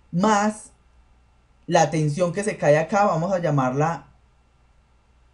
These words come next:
más B sub R dos,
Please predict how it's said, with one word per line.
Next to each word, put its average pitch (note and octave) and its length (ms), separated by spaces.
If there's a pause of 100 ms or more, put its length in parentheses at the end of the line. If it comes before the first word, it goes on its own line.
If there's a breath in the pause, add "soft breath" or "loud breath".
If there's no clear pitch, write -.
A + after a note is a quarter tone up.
(1160)
más F#3+ 500 (420)
B D#3 340
sub D3 300 (120)
R E3+ 400
dos, G3 460